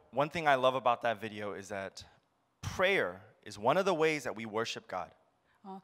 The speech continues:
Speaker 2: 제가 이 비디오를 좋아하는 이유 중에 하나는 기도는 우리가 하나님을 예배하는 방법 중에 하나이기 때문입니다.
Speaker 1: May God teach all of us to build the family of God by being committed worshipers, committed prayer partners for our children.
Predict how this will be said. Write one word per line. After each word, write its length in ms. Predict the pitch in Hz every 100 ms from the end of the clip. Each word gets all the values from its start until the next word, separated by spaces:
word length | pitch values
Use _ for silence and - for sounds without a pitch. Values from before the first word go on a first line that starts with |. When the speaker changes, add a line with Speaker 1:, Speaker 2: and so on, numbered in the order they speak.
| - -
Speaker 2:
제가 200 | 240 233
이 280 | 233 254 226
비디오를 360 | 220 262 254
좋아하는 380 | 240 233 240 240
이유 140 | 214
중에 160 | 214 233
하나는 560 | 285 262 262 302 311 247
기도는 600 | - 233 247 269 320 240 - -
우리가 280 | 202 220 233
하나님을 360 | 302 339 311 214
예배하는 400 | 202 233 226 226
방법 300 | 180 202 -
중에 180 | 208
하나이기 400 | 220 277 294 220
때문입니다. 640 | 220 226 220 196 180 170 165 170 -
Speaker 1:
May 120 | 139 -
God 380 | 151 165 185 185
teach 440 | - 185 185 - -
all 240 | 131 147 170
of 100 | 107
us 460 | 90 87 - - - _
to 120 | 123 101
build 320 | 147 165 175
the 100 | 151 -
family 360 | 139 139 143
of 120 | 117
God 340 | - 92 92 - _ _ _
by 80 | 117
being 220 | 113 135 131
committed 500 | - 131 135 156 143
worshipers, 500 | 120 123 - - 101
committed 680 | - 139 127 135 143 147 143 - _ _
prayer 380 | - 170 165 170
partners 680 | 170 - 160 107 90 90 -
for 180 | - 120
our 100 | 98
children. 380 | - 98 92